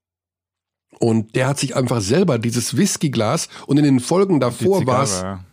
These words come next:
Speaker 1: war's immer so, so ein Viertel voll, wie halt so Whiskygläser voll sind. Aber gestern war das Glas einfach mal bis zum, <laughs> bis zum Rand oben vollgeschüttet.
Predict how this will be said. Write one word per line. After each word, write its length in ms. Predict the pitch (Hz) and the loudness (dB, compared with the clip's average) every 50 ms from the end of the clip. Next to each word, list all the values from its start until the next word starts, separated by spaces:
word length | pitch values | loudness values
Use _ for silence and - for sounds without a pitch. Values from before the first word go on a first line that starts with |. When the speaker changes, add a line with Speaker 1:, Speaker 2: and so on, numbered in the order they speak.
| _ _ | _ _
Speaker 1:
war's 360 | - 127 131 143 147 - - | -4 -2 -2 -2 -2 -2 -4
immer 220 | - 165 151 156 139 | -2 0 2 2 2
so, 320 | 120 135 135 131 131 131 - - - - - | 2 2 2 2 0 0 -4 -10 -20 -8 -2
so 100 | - 127 | -2 0
ein 80 | 127 | 0
Viertel 380 | 117 - - 185 190 - 131 110 | 0 0 0 0 2 2 0 0
voll, 360 | - - 110 104 98 95 95 | 0 0 -2 0 0 0 0
wie 120 | 117 117 | 0 0
halt 120 | 110 113 - | 0 0 0
so 120 | - 107 | 0 0
Whiskygläser 680 | 107 127 - - 123 101 113 113 113 107 107 104 98 95 - _ _ _ | 0 0 0 -2 -2 -2 0 0 0 0 0 0 -2 -4 -6 _ _ _
voll 280 | _ - 135 180 175 127 | _ -2 0 2 2 2
sind. 180 | 110 98 98 | 0 0 0
Aber 180 | 110 117 123 117 | 0 -2 -2 -2
gestern 640 | 107 101 - 175 180 - - - - 190 208 233 - - - - - | -2 0 0 0 0 -2 -2 -2 0 0 0 0 -2 -6 -12 -18 -8
war 240 | - 131 139 147 156 | -4 -2 0 0 2
das 260 | 151 143 - - - | 0 0 -2 -2 -4
Glas 500 | - 123 123 - 147 160 180 - - - - _ | -2 0 0 0 0 0 0 -2 -4 -8 -8 _
einfach 440 | - 139 156 196 - - 185 165 139 | -4 -2 -2 -2 0 0 -2 0 0
mal 360 | 139 139 135 139 156 170 160 | 2 2 2 2 2 0 0
bis 480 | - 113 120 - 190 220 - - - - | -2 -4 -2 0 0 0 0 -2 -6 -8
zum, 420 | - - - - 175 165 160 - - - - - - - _ _ _ _ | -8 -6 -2 0 0 0 0 -2 -4 -8 -18 -20 -20 -20 _ _ _ _
<laughs> 220 | - - - - 156 | -10 -8 -6 -2 0
bis 280 | - 247 - - - - | 0 0 0 -2 0 2
zum 180 | 202 175 - - - - - - - - - 151 139 143 | 2 2 2 0 -6 -8 -10 -12 -10 -8 -6 -4 -2 -2
Rand 300 | 175 269 370 269 - - - | 0 2 2 0 0 -2 -2
oben 280 | - 202 175 - 226 - | -2 -2 0 0 -2 -4
vollgeschüttet. 1040 | - - - - - - 349 381 403 330 294 - - 269 156 147 - 117 104 113 | -4 -4 -4 -2 0 2 2 2 2 2 0 2 2 0 0 0 -2 -4 -6 -6